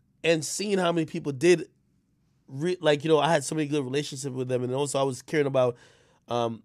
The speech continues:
their jobs and everything. By the way, it's the same thing with Everyday Struggle going off air permanently. When we had that co-, last conversation, me and Complex executives,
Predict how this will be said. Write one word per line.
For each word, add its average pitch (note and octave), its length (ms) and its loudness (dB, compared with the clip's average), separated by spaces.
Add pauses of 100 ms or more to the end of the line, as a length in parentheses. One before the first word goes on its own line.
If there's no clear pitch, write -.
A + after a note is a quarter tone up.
(120)
their D#3 280 2
jobs C3+ 320 2
and B2 60 -4
everything. A#2+ 240 -6
By G#3 100 6
the C4+ 60 8
way, G3 80 8
it's E3+ 180 0
the D3 80 -4
same A#3+ 200 6
thing A3+ 140 -2
with F#3 180 4 (400)
Everyday F3 280 6
Struggle D3+ 320 2
going C#3+ 200 8
off C3 200 6
air C3+ 120 4
permanently. A#2+ 540 0 (1500)
When F#3 320 6 (160)
we G3 360 2
had G#3 180 8
that F3 180 4
co-, G3 140 -2
last B3 260 10
conversation, D#3 600 2
me D3+ 120 4
and D3 200 2
Complex C#3 500 0
executives, C3 580 -2